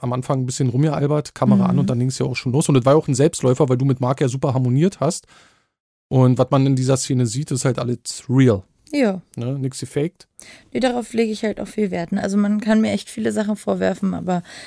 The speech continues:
Speaker 2: äh, nicht, dass ich irgendwie fake bin. Also das ist halt das, worauf ich echt auch stolz bin. Dass man, dass,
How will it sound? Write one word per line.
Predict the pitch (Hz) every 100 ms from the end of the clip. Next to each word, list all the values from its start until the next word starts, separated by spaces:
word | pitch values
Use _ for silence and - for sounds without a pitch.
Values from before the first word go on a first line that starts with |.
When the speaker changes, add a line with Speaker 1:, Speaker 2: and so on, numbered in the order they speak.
| - -
Speaker 2:
äh, | 180 170 170 _
nicht, | 190 175 180
dass | 170
ich | 180
irgendwie | - 175 175
fake | - 180 170 -
bin. | 165
Also | 170 170
das | 185 175
ist | 180 190
halt | 180 180
das, | 175 180
worauf | 170 170
ich | 180 170 -
echt | - - - _ _ _ _ _ -
auch | 254
stolz | - 285 240
bin. | - 160 - _ _ _ - - _ _
Dass | 196 185
man, | 190 180
dass, | 180 185